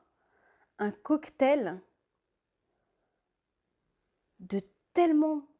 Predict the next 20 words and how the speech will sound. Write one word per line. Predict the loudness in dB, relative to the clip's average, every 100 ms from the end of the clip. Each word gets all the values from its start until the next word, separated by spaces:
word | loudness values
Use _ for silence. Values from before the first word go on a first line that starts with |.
| _
de, | -20 -14 -14
d'énergie, | -8 -4 -2 -2 -4 -6 -10 -8 -8 -8
de | -10
ressources, | -10 -6 -6 -6 -12 -10 -8 -8 -10 -14 -16
de, | -8 -6 -6 -10 _ _ _ _ _ _ _ _ _
de | -12 -6
visions, | -4 -2 -2 0 -2 -2
de | -4
rêves | -4 -2 -2 -4 -10 -14 _ _ _ _ _ -6
et | -4
de | -4
peur | -6 -2 0 0 -2 -12 -12
en | -6
même | -6 -6
temps | -6 -6 -8 _ _ _ _ _ _ _ _ _ _ _ _ _ _ _
que | -6 -2 0 0 0 -4 -6 -12 _ _ _ _ _ _ _ _ _ _
je | -10
sais | -6
même | -2
pas, | -2